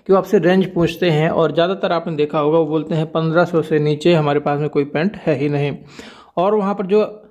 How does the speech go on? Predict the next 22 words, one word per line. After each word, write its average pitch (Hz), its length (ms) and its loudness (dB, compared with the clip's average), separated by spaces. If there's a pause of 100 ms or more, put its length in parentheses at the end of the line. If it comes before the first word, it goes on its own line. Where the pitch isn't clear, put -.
(140)
आपको 165 240 -2
पन्द्रह 175 380 -2
सौ 202 60 0
रुपये 190 240 0
का 180 80 0
जो 170 120 0
पैंट 165 380 0
दिया 156 200 2
जाता 160 340 2
है 151 320 0
उसमें 160 420 0
सत्रह 160 380 0
से 165 220 0
अठारह 165 360 2
सौ 165 160 0
रुपये 151 280 4
तक 156 200 -2
की 156 100 -4
कीमत 147 320 0
डली 139 200 2
होती 139 280 0
है। 139 220 -2